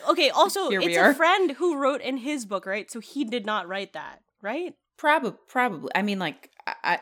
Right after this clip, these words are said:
Speaker 2: I didn't, I don't know. I didn't send it to a lab for investigation, like, but probably.
Speaker 1: <laughs> Handwriting analysis.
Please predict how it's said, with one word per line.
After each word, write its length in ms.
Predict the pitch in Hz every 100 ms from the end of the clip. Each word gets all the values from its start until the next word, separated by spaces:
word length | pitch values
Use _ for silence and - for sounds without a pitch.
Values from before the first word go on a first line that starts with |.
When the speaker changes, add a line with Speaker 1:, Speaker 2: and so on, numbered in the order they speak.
| -
Speaker 2:
I 40 | 180
didn't, 360 | 180 196 180 - _ _ 165
I 160 | 208
don't 100 | 226
know. 120 | 185
I 80 | 160
didn't 200 | 185 185
send 220 | 143 190
it 80 | 180
to 140 | - 165
a 20 |
lab 400 | 147 160 180 156
for 160 | - 170
investigation, 960 | 160 160 - 135 156 196 147 139 175
like, 260 | 170 165 - -
but 200 | 190 -
probably. 680 | 214 262 214 160 160 226 554 494
Speaker 1:
<laughs> 240 | 427 - 285
Handwriting 540 | 277 240 226 294 254
analysis. 640 | 240 269 285 262 - 262